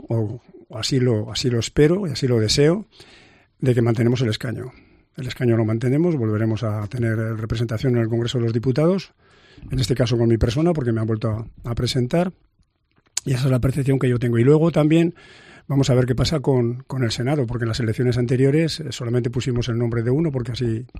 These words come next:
era lo que hablaban, decían, "No, es que al final saldrán los senadores de la lista más votada y tal". No dio resultado, así que hemos puesto a nuestros candidatos con sus tres cruces también, igual que los demás, ¿eh? confiando en que, en que nuestros votantes, nuestros simpatizantes y nuestros afiliados,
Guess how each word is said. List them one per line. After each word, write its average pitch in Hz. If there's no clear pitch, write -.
era 120
lo 110
que 120
hablaban, 127
decían, 117
"No, 214
es 185
que -
al 147
final 165
saldrán 151
los 151
senadores 143
de 139
la 120
lista 143
más 135
votada 127
y 135
tal". 131
No 127
dio 117
resultado, 120
así 113
que 117
hemos 127
puesto 135
a 123
nuestros 117
candidatos 131
con 127
sus 127
tres 147
cruces 135
también, 135
igual 127
que 123
los 117
demás, 135
¿eh? 147
confiando 117
en 120
que, 117
en 139
que 127
nuestros 120
votantes, 127
nuestros 120
simpatizantes 120
y 113
nuestros 113
afiliados, 143